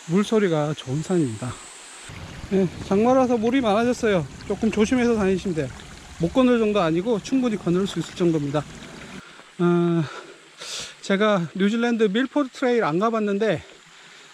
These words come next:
이런 느낌이 아닐까. 영상으로 보니까 비슷한 것 같아요. 언젠가 한번 꼭 가보도록 하겠습니다. 여하튼 등산하기는 덥지도 않고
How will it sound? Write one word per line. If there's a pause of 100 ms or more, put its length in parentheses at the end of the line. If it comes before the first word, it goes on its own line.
(120)
이런
느낌이
아닐까. (1040)
영상으로
보니까
비슷한
것
같아요. (1400)
언젠가
한번 (500)
꼭
가보도록
하겠습니다. (640)
여하튼 (480)
등산하기는 (840)
덥지도
않고